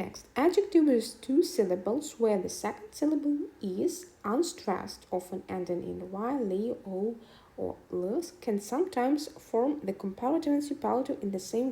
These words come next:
way as one syllable adjectives. Прикметники з двома складами, де другий склад не наголошений, е, можуть інколи мати форму вищий, найвищого ступеня,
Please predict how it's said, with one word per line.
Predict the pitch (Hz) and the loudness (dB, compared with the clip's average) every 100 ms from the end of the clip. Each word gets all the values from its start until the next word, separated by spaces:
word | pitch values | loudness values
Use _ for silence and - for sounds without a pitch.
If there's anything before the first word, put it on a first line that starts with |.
| - | -2
way | 185 254 294 - 202 | -2 -2 -4 -4 -6
as | 202 190 190 | -6 -8 -4
one | 240 | -4
syllable | - 214 208 208 208 185 | -2 -2 0 -2 -4 -10
adjectives. | - - - - - - - - - - - - | -12 -16 -18 -16 -16 -18 -20 -20 -18 -16 -18 -4
Прикметники | 247 240 202 180 - 233 311 294 214 | -2 0 -2 -2 -4 -4 -2 -2 -2
з | 202 | -4
двома | 185 226 220 185 - 320 320 - - | -2 0 0 0 -2 -4 -4 -14 -18
складами, | - 277 233 214 226 262 240 | -6 -4 0 0 -2 -4 -4
де | 220 214 - | -2 -2 -2
другий | 208 247 240 208 196 202 - | -4 2 2 2 -2 -4 -14
склад | - - 226 202 190 - | -16 -2 2 2 0 -6
не | 196 196 | -4 0
наголошений, | 247 254 202 165 - - 226 349 - - - - - - - - - - | 0 0 -2 -2 -6 -4 0 0 -2 -16 -20 -20 -20 -20 -20 -20 -18 -6
е, | |
можуть | 214 208 220 294 311 254 - | -2 0 2 2 2 -2 0
інколи | 269 294 247 226 220 | 0 0 2 4 2
мати | 220 220 220 | 0 -4 -6
форму | 202 214 208 208 196 202 - _ _ | -2 0 0 0 -4 -6 -16 _ _
вищий, | 220 233 226 - 202 | -2 2 4 2 -2
найвищого | 196 202 - 196 | 0 -2 -2 -8
ступеня, | - 349 320 269 | -2 0 2 0